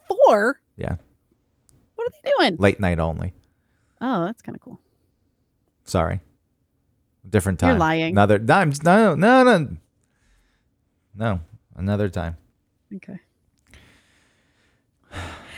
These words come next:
Speaker 1: Anyway, uh, yeah, it's a tricky thing, uh, to talk about.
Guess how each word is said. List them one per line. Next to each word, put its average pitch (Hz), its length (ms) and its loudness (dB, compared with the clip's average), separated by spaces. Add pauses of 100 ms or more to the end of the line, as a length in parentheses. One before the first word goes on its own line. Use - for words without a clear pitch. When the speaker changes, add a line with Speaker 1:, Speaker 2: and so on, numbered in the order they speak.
Speaker 1:
Anyway, 226 300 2 (420)
uh, 262 320 6
yeah, 311 280 4
it's 262 160 0
a 311 60 0
tricky 359 320 -2
thing, 277 420 2 (480)
uh, 202 600 2 (340)
to 214 420 -2
talk 214 300 -2
about. 202 480 0